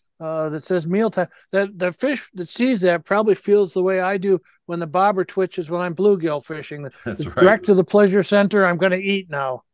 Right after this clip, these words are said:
Speaker 2: That's right. And how much corn is used in the scenting of scented baits also. So, I mean, it's
Speaker 1: Sure.
Speaker 2: something that the bait industry has certainly picked up on. So
Speaker 1: Sure, sure.
Speaker 2: All right, you mentioned the oil. You're the bluegill guru. I need bluegill guru level response here. What's your favorite way to eat bluegill?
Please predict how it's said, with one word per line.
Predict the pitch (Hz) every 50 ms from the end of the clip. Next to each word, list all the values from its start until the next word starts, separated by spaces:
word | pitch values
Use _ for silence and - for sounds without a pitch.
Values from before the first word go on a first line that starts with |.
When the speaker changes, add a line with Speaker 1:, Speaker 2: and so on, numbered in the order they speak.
| _ _
Speaker 2:
That's | - 76 - -
right. | 90 90 85 85 90
And | 104 101
how | 117 135 143
much | 135 123 - -
corn | - - 117 127 127 117 90
is | 85 73 76
used | 85 90 87 82 73
in | 87 80
the | 78
scenting | 78 - - 98 98 85 85 76
of | 73 71
scented | - - 92 80 - 71 65 58
baits | 65 80 90 92 80 - - 82
also. | 76 87 92 - - 62 60 -
So, | - 71
I | 69
mean, | 69 71 69
it's | 71 73 -
Speaker 1:
Sure. |
Speaker 2:
something | - 87 80 80 76
that | 71 69 -
the | - 64
bait | 58 69 80 95 87
industry | 76 69 64 - - 64 60
has | 60 -
certainly | - 80 71 65 65 58
picked | - - 60 - -
up | 69 73 - -
on. | - 53 52 52 55 - _
So | _ - - 110 110 107 -
Speaker 1:
Sure, | - - 156 165 190 185 - _ _ _ _ _
sure. | _ - - -
Speaker 2:
All | 107 110
right, | 110 113
you | 120 117
mentioned | 110 120 139 135 117 139 131 127
the | 123 123
oil. | 123 131 127 123 110 101 98 85 - _ _ _ _ _ _ _ -
You're | 80 82 90 104 120 127
the | 120
bluegill | 104 107 117 123 127 113 113 107 98 95
guru. | 87 98 98 95 98 98 95 95 92 92 90 87 - _
I | - 82 98 110
need | 113 113 113 104 95 85
bluegill | 73 98 113 120 117 104 117 113 110 104 95
guru | 87 113 113 113 113 110 104
level | 107 110 110 110 107 101
response | 98 90 - - 107 104 110 107 101 -
here. | 92 87
What's | 85 95 98 -
your | 107 101
favorite | 95 - 107 107 101 104
way | 98 101 101 98
to | 92
eat | 87 101 110 110 95
bluegill? | 85 82 82 76 80 78 76 76 69